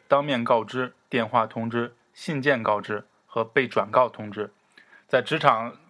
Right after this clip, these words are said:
工作者啊，职场人来说呢，就是与内外部关系亲疏不一，但这四个层次应该被实际的执行。第一点就是当面告知，除了你的直接主管会在第一时间知道你要离职之外，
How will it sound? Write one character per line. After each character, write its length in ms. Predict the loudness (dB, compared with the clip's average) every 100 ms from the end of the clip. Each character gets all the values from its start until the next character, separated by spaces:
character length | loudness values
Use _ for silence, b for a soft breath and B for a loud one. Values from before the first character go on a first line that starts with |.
| -8
工 160 | -2
作 100 | 2
者 220 | 2 0 0
啊， 160 | -2 -4 _ _
职 160 | -6
场 220 | 2 2 4
人 140 | 2
来 120 | 0
说 220 | 0 0
呢， 260 | 0 -2 -6 -12
就 140 | -12
是 200 | -8 -8
与 200 | -8 -6
内 180 | 0 4
外 160 | 4
部 340 | 2 -2 -6 -6
关 180 | 0 0
系 220 | 0 -8
亲 180 | -6 -4
疏 140 | -4 -4
不 160 | -4
一， 180 | -4 -6 b b
但 180 | 2 2
这 280 | 2 0 -2
四 260 | -10 -6
个 140 | -4 -2
层 200 | -2 -4
次 200 | -4 -6
应 240 | -4 -2
该 180 | 0 0
被 320 | 0 -2 -2
实 260 | -6 -6 -6
际 140 | -4
的 160 | -2 -4
执 160 | -6
行。 240 | -8 -8 -12 _ B B B B B B B
第 140 | 0
一 20 | 2
点 220 | 2 0
就 80 | -4
是 140 | 0
当 180 | 2 2
面 140 | 0
告 180 | 0 -2
知， 220 | -2 -10 b b b b
除 200 | 0 4
了 180 | 4 2
你 160 | -2
的 160 | -2 -2
直 160 | -4
接 140 | -2 -2
主 200 | -2 0
管 360 | 2 2 -2 -12 _ _ _ -6
会 160 | -2
在 180 | 2 2
第 140 | 0
一 60 | -4
时 120 | -2
间 160 | 0 0
知 120 | 2
道 160 | 2 2
你 80 |
要 120 | 0 0
离 140 | -2
职 160 | -6 -4
之 120 | 0
外， 180 | 0